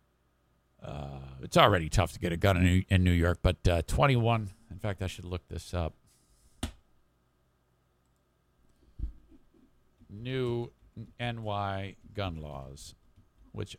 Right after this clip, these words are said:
uh, it's not gonna do shit. There's this, um,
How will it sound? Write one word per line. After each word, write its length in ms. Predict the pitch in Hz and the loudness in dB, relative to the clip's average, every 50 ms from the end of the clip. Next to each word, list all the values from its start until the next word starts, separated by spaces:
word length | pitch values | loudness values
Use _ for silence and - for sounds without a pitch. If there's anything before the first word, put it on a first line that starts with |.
| - | -8
uh, 100 | 110 107 - - | -8 -8 -6 -6
it's 180 | 123 110 - - | -6 -6 -4 -2
not 180 | 139 127 110 | 0 0 0
gonna 200 | - 107 92 90 | 0 0 0 0
do 160 | 80 82 80 78 | 0 -2 -4 -6
shit. 560 | - - - - - 123 104 87 80 - - _ _ _ _ _ _ _ _ _ _ _ _ _ _ _ _ _ _ _ _ _ _ _ _ _ _ _ _ _ _ _ _ _ _ _ _ _ _ _ _ _ _ _ _ _ _ _ _ _ _ _ _ _ _ _ _ _ _ _ _ _ _ _ _ _ _ _ _ _ _ _ _ _ _ _ _ _ _ _ _ _ _ _ _ _ _ _ _ _ - | -6 -8 -8 -4 -2 -2 -2 -2 -4 -10 -16 _ _ _ _ _ _ _ _ _ _ _ _ _ _ _ _ _ _ _ _ _ _ _ _ _ _ _ _ _ _ _ _ _ _ _ _ _ _ _ _ _ _ _ _ _ _ _ _ _ _ _ _ _ _ _ _ _ _ _ _ _ _ _ _ _ _ _ _ _ _ _ _ _ _ _ _ _ _ _ _ _ _ _ _ _ _ _ _ _ 0
There's 220 | - 156 156 - | 4 4 4 4
this, 280 | - 170 156 - - - | 4 4 4 4 6 4
um, 300 | 135 117 101 90 87 | 4 4 4 2 -2